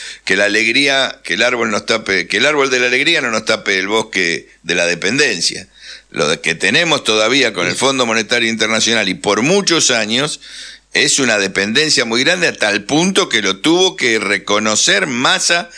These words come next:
Speaker 1: hace veinticuatro horas. Dijo, "Para ser independiente o autónomo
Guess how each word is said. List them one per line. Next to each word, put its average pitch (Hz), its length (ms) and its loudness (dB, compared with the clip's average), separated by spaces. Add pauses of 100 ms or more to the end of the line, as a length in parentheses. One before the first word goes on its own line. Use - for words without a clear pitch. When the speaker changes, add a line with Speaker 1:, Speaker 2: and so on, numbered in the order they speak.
(200)
Speaker 1:
hace 107 320 0
veinticuatro 117 840 0
horas. 113 260 2
Dijo, 101 300 0
"Para 104 240 2
ser 160 220 2
independiente 120 720 0
o 101 120 2
autónomo 175 680 0